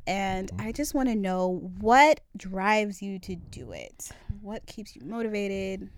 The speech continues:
Speaker 1: and all of the stuff in between.
Speaker 2: Well, one, as an Aries, we like challenges. And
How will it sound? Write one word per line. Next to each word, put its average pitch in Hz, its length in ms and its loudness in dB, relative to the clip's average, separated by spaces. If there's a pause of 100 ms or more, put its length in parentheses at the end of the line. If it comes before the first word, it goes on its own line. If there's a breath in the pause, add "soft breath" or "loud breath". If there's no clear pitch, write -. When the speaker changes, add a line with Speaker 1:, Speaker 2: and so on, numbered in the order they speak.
(240)
Speaker 1:
and 180 200 -10
all 165 180 -6
of 156 120 -8
the - 60 -18
stuff - 280 -8
in - 100 -12
between. 120 480 -14 (240)
Speaker 2:
Well, 95 200 -4
one, 143 220 4
as 110 140 2
an 85 160 -4
Aries, 104 460 2
we 107 100 -2
like 104 240 2
challenges. - 760 -6 (760 loud breath)
And 92 480 0